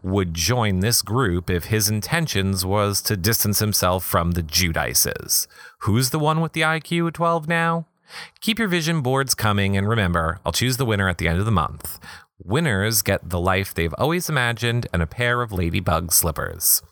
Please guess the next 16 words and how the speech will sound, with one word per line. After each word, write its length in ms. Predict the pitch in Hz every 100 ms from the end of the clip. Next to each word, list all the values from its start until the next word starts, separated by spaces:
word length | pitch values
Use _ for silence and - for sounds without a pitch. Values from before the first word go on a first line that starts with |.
| -
Visit 300 | 85 76 78
dina 220 | 82 80
manzo 260 | 90 101 120
dot 180 | 139
com 220 | - 180 185
for 160 | 202
instructions 720 | 202 196 247 240 - 196 196
and 140 | 196 202
links 280 | 185 139 -
to 140 | 98
fast 320 | - 90 95
forward 380 | - 131 135 135
yourself 680 | 135 156 151 135 - 131 110
to 100 | -
the 140 | 120 139
life 500 | 180 220 160 160